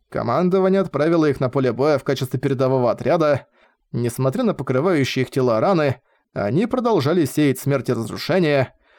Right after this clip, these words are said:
Было еще множество диких зверей и злых духов, и, конечно же, сотни тысяч практиков Северных Пустошей.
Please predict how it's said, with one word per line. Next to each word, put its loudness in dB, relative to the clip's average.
Было -2
еще 0
множество 0
диких -2
зверей 0
и 4
злых -2
духов, -2
и, 0
конечно 0
же, 0
сотни -2
тысяч -2
практиков -2
Северных 0
Пустошей. -4